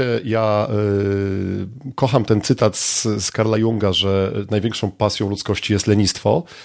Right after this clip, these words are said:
E, lenistwo, które nas doprowadziło do wielu rzeczy, e, rozwojowych,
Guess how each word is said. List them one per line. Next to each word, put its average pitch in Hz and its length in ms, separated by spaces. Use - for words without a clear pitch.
E, 98 400
lenistwo, 127 380
które 117 180
nas 104 100
doprowadziło 107 540
do 101 100
wielu 110 220
rzeczy, 101 500
e, 110 40
rozwojowych, 104 720